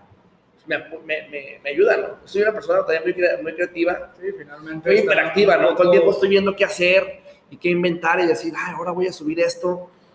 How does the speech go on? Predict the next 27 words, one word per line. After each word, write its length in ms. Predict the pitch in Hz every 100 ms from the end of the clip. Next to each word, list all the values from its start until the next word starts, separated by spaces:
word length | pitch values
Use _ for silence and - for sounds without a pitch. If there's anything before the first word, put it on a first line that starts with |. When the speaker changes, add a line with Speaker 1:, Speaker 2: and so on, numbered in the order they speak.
| _ - - _ -
Speaker 1:
ahora 160 | 180
voy 120 | 185
a 40 | 190
grabar 300 | 160 160 170
esto". 440 | 165 - 180 180 - - - _ _ _ _ _ _ _ _ _ _ _ _ _ _ _ _ _ _ _ _ _
Pero 1160 | 180 180 180 175 175 180 175 175 165 156 - - _ _ _ _ _ _ _ _ _ _ _ _ _ _ _ _ _ _ _ _ _ _ _ _ _ _ _
hay 80 | 170
una 100 | 190
frase 220 | 196 190
muy 140 | 190 185
cierta 240 | 180 180
de 60 | 180
mi 80 | 147
abuelo 340 | 147 160 147
que 180 | 135 131
me 120 | 135
decía 260 | 135 135 151
mucho, 280 | 165 165 131
"El 80 |
hombre 420 | 151 160 165 165 160
es 100 | 160
el 80 |
arquitecto 600 | 160 147 151 156 151 165
de 80 | 151
su 120 | -
propio 200 | - 139 143
destino". 380 | 135 143 120